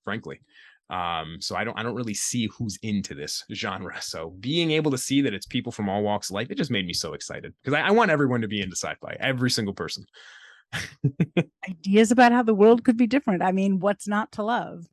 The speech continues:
Speaker 1: Yes. <laughs>
Speaker 2: So where can people find you online?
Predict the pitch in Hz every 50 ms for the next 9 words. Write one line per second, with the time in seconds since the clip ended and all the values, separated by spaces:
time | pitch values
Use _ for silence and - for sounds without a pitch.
0 | _ - 110 117 127 135 151 139 - - - - - - - 160 - - - 180
1 | - - 170 - _ - 151 - _ _ _ _ _ _ _ _ _ _ _ _
2 | _ _ _ _ _ _ _ _ - - 302 294 269 311 359 392 - 381 381 330
3 | 349 330 - 320 - - 262 247 247 233 226 226 220 - 196 185 190 180 160 156
4 | - - - - 175 165